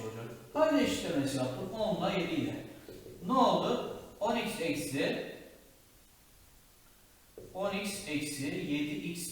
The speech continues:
bölü yetmiş eşittir altı. Buradan üç x bölü yetmiş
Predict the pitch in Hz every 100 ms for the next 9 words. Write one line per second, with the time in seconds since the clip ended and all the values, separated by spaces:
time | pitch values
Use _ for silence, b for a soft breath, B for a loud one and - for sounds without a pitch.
0 | - 120 117 127 123 120 - - - -
1 | 139 139 143 139 143 - - - - 143
2 | 139 131 - - 247 - - - - -
3 | - - 151 143 - - - 170 - -
4 | - - - 165 170 202 202 202 - -
5 | - 202 - - - 156 131 127 127 127
6 | 147 180 202 - -